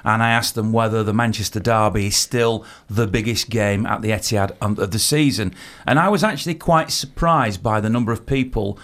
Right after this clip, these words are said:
who said, "No, it isn't, not anymore, it's the Liverpool game." And, uh, when I asked them for scores, uh, they were quite dismissive because it was mid-table <laughs> Manchester United, and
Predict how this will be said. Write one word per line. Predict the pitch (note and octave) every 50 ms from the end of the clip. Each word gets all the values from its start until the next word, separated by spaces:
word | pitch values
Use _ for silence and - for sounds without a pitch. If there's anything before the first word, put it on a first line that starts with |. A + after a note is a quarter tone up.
| - -
who | - A#2+ G#2+
said, | - - - A#2+ G#2+ G#2+ G#2+ - - A#2
"No, | B2 C3+ C3+
it | B2+ C3
isn't, | C#3 G#2+ A2+ A2+
not | B2 C#3 B2
anymore, | A#2 A#2+ A#2 G#2 G2 G2 G#2 A2 A2 - -
it's | A#2+ A2+ - -
the | B2+ A2+
Liverpool | A#2+ A2 G#2+ - - A2 G2+ F#2+
game." | F2+ - G#2+ G#2 G2+ G2 G2 - - - - - - - - -
And, | - A#2+ B2+ B2+ B2 B2 B2 A#2+ - - - -
uh, | - A#2
when | A2+ B2 D3 D3+
I | D3 C#3
asked | C#3 C3+ C#3 - -
them | C3 B2
for | - - G2
scores, | - - - - B2 A2+ G#2 G2 G2+ A#2 A#2 - - - - - - -
uh, | A#2 A#2 A#2
they | C3
were | C3+ C3+
quite | C3+ - - C3 B2+ C3 A2+ G2+
dismissive | C3 - - - D3 D#3+ C#3+ - - A#2 G#2 F2+ -
because | - - - B2 A#2 G#2+ F#2+
it | - - A2 G#2
was | F2 G2+ G#2+ F2+ -
mid-table | F#2+ G#2 G#2 - - - - F#2+ G2 G2 G#2 G2+ A#2+ A2+ A2+
<laughs> | C3 A#2+
Manchester | B2+ C3+ C#3 - B2+ B2+ B2 - - C3+
United, | B2+ C3 D3 D3 D3 D3+ C#3+ - C#3 B2+
and | A#2+ A2+